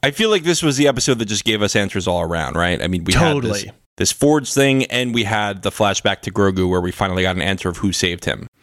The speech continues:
Speaker 2: Speaking of the flashback, um, during the flashback, we see a compilation of, uh, scenes. We've seen some snippets before, but on, uh, to run through it all, on Coruscant, the Jedi are cut down and Grogu escapes in his egg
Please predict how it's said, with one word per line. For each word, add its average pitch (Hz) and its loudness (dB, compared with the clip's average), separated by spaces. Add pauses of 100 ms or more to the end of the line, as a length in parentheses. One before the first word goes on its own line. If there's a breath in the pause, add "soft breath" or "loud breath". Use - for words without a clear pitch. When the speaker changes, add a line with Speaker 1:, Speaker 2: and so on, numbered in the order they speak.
Speaker 2:
Speaking 226 2
of 104 -2
the 101 0
flashback, 110 0
um, 135 4 (340)
during 185 2
the 175 -2
flashback, 131 0
we 165 4
see 170 2
a 160 2
compilation 170 2
of, 135 0 (100)
uh, 135 -2
scenes. 143 2
We've 131 4
seen 165 4
some 131 0
snippets 190 0
before, 127 2 (340)
but 143 2
on, 151 4
uh, 139 4
to 147 2
run 160 4
through 170 4
it 123 2
all, 117 -2 (440)
on 156 4
Coruscant, 156 0
the 139 2
Jedi 165 4
are 151 0
cut 165 -2
down 135 2
and 135 -2
Grogu 139 4
escapes 185 0
in 131 4
his 123 2
egg 127 2